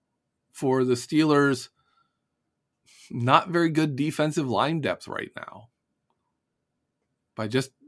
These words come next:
not relying on them. It doesn't matter, like, like, it doesn't matter who your backup quarterback is if your starter doesn't miss any time. It doesn't matter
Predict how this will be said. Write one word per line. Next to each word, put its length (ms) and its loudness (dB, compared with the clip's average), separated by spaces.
not 500 2
relying 640 -2
on 200 -12
them. 160 -20
It 120 -6
doesn't 320 4
matter, 580 2
like, 260 4
like, 180 6
it 100 4
doesn't 240 8
matter 240 8
who 80 6
your 160 6
backup 400 6
quarterback 580 0
is 400 -4
if 160 -2
your 100 2
starter 380 2
doesn't 260 -2
miss 220 -8
any 100 -10
time. 500 -8
It 100 -4
doesn't 300 2
matter 720 0